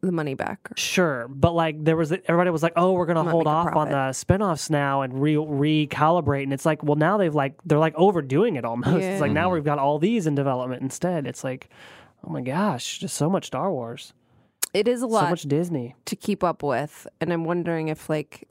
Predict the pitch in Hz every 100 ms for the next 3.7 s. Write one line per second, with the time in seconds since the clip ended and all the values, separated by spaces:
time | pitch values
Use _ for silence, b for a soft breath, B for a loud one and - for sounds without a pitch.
0 | - 156 - - - - 156 139 151 139
1 | 156 147 131 170 147 - 147 151 160 147
2 | 139 - - - - - 151 170 220 285
3 | 262 - 151 131 127 127